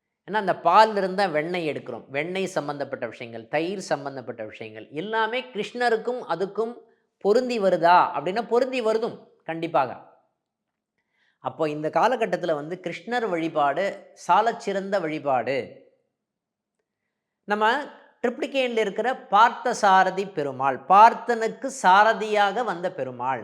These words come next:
கிருஷ்ணர் வழிபாடுன்னு சொல்றோம். எந்த கோயிலுக்கு சார் போறது? கிருஷ்ணர் கோயிலுக்கு போலாமா? போலாம். ஆனா எந்த இடத்துல பார்த்த சாரதியாக கிருஷ்ண பரமாத்மா வந்தாரு அப்படின்னு பார்த்தீங்கன்னா, திருவல்லிக்கேணியில இருக்கிற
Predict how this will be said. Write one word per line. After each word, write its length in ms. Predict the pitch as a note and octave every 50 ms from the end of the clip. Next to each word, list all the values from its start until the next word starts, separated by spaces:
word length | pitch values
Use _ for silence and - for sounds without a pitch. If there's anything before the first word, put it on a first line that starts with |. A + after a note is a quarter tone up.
| F#2+ -
கிருஷ்ணர் 420 | - F#3 F#3+ - - A#3+ A3 A3
வழிபாடுன்னு 520 | G3+ F#3 F#3 F#3 F#3 F3 F3 F#3 G3+ F3 -
சொல்றோம். 300 | D#3 C#3 C3+ C3 C3 D3
எந்த 120 | F3 F#3+ G3 -
கோயிலுக்கு 380 | F#3 F#3 F3+ E3 D3 - -
சார் 200 | D#3 C#3 B2+ -
போறது? 260 | - A#2+ A2 G#2 G2 F#2+
கிருஷ்ணர் 400 | - - C#3 - G#3+ A3 G3+ F#3
கோயிலுக்கு 320 | F#3 F#3 F3+ E3+ D#3+ D3+ -
போலாமா? 340 | D#3+ D#3 D#3 D3+ E3+ G#3 G#3 -
போலாம். 300 | - B2 G2+ F#2 - - _ _ _ _ _ _ _ _ _ _ _ _ _ _ _ -
ஆனா 220 | C3+ E3 F#3 F#3 E3 F3 G#3 A#3+ C4 - - -
எந்த 300 | D3+ D3+ F#3+ A#3+ C#4 C4+ C#4+
இடத்துல 360 | B3+ A#3 A3 A3 - B3 B3+ B3+ A#3 - -
பார்த்த 580 | F3 F3+ G#3+ A#3 B3+ B3+ B3+ - - C#4 C4+
சாரதியாக 1080 | - - - G3+ G3 G3+ A3 A3+ A#3+ B3 A3+ A3+ B3 A#3+ A#3+ A#3 A#3 A#3 A3 C4+ C#4
கிருஷ்ண 240 | C#4 G#3+ G3 G3 A3 G#3+
பரமாத்மா 540 | G#3 G3 G3 F#3+ F#3+ F#3 F3+ F3+ - F3+ E3+ D#3
வந்தாரு 580 | D3 C#3 C#3 C3 C3 A#2 A2+ G#2+ A2+ C#3 D3 A#2+ G2 - - - _ _ _ _ _ _ _ _ _ _ _ _ -
அப்படின்னு 340 | C#3+ D#3 E3+ F#3+ F#3+ F3+ D3+
பார்த்தீங்கன்னா, 440 | D3 C3 - C3+ A#2+ A2 G#2 G#2 A2 A2+ A#2 - _ _ _ _ _ _ _ _ _ _ _ _ _ _ _ _ _ _ _ _ _ _ _ _ -
திருவல்லிக்கேணியில 800 | G#3 A3 C4 C4+ B3+ B3+ A#3 G3+ B3+ - G3 F#3 F#3 F3 E3+ E3 D3+
இருக்கிற 240 | D3 - F3+ F3